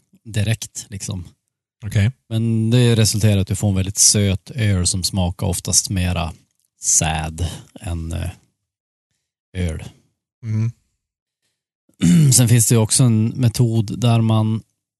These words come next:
Speaker 1: på något sätt vakuumdestillerar bort alkoholen, tror jag.
Speaker 2: Just det. Ja, för jag tänker också att man borde kunna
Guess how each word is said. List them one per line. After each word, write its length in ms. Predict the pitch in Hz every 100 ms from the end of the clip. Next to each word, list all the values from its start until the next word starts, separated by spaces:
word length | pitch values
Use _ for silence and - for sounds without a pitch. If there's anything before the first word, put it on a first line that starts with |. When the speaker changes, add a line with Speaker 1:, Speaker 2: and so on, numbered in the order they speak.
| _ _ -
Speaker 1:
på 140 | 131
något 300 | 123 143 -
sätt 760 | - - 113 - _ - - - _ _ _ _ _ _ _ _ - _
vakuumdestillerar 1400 | 123 117 135 120 - - 110 110 104 - 110 135 175 95 92
bort 300 | 98 - -
alkoholen, 500 | 101 104 104 104 98
tror 160 | -
jag. 100 | 104 - _ _ _ _ _ _ _ _ _ _ _ 135
Speaker 2:
Just 180 | 135 113
det. 120 | 117
Ja, 100 | 139
för 80 | 165
jag 80 |
tänker 180 | 175 156
också 180 | 160 185
att 60 | 180
man 160 | 135
borde 200 | 123 117
kunna 320 | - 120 110